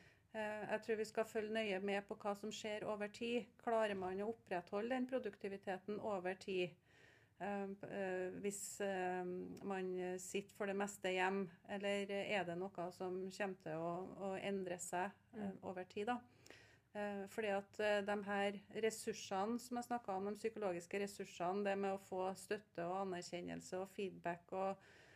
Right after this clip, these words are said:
Speaker 1: eh, få være kreativ i lag med andre, eh,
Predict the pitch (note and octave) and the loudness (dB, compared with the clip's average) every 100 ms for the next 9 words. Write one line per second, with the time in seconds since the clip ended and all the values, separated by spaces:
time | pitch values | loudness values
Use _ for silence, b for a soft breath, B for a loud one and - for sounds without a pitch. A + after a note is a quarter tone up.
0 | B G3+ F#3+ F#3+ F#3 F#3 F#3 - F#3+ F#3+ | B 0 2 2 0 -2 -4 0 4 2
1 | G3 G#3 F3+ F3 - F3+ G3 G3 F#3+ G3 | 2 2 2 0 -2 -2 2 2 2 2
2 | G#3 G#3 G3+ F#3+ A#3+ B3+ B B B B | 2 2 6 8 8 6 B B B B
3 | B B - G#3 G3+ G3+ G3 G3 G3 | B B -6 -2 0 0 -2 -4 -6